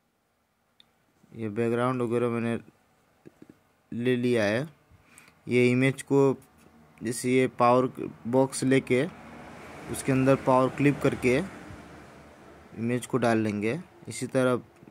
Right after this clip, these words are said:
बाकी इमेज को भी इसी तरह सब लोग सभी इमेज को सेट कर लेंगे और इसे उठाकर अपने जगह के अनुसार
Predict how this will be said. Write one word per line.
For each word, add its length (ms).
बाकी 420
इमेज 260
को 140
भी 140
इसी 200
तरह 220
सब 220
लोग 240
सभी 300
इमेज 260
को 100
सेट 260
कर 120
लेंगे 340
और 500
इसे 420
उठाकर 1600
अपने 320
जगह 300
के 160
अनुसार 560